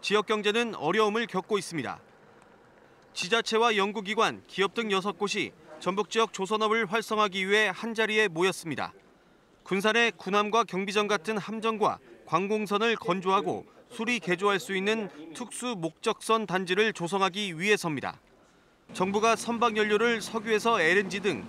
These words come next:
친환경 연료로 대체하기로 하고 특수 목적선부터 적용하려는 기조에 맞춰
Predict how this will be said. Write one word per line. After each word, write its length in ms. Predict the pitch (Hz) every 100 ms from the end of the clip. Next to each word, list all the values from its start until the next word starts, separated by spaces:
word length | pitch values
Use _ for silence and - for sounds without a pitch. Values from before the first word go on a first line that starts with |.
| -
친환경 560 | - 220 220 208 226 208
연료로 360 | 196 196 220
대체하기로 600 | 185 170 - 214 185 185
하고 340 | 180 175 110 - - -
특수 340 | - 226 - 233
목적선부터 840 | 208 - 208 - 196 180 208 214
적용하려는 760 | - 165 170 214 202 202 220 185
기조에 320 | 185 175 202
맞춰 400 | 165 170 165